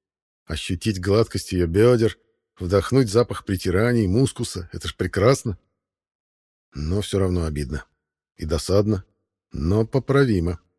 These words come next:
Она же ещё здесь, и парень никуда не сбежит. Содия осмотрелась, и первое, что заметила,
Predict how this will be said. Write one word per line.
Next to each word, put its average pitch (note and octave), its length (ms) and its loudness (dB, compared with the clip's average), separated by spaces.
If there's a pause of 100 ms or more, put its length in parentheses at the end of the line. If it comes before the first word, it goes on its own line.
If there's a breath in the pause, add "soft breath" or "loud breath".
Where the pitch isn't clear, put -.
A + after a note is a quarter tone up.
(280)
Она G2+ 260 4
же E2+ 120 0
ещё E2+ 200 -4
здесь, F2 480 -2 (300)
и A2 100 -4
парень G#2+ 460 4
никуда A2+ 280 2
не A2 80 4
сбежит. G#2+ 460 2 (1080)
Содия F2 480 -2
осмотрелась, G#2+ 680 0
и F2+ 80 -6
первое, B2+ 360 4
что A2+ 180 0
заметила, G#2 640 -2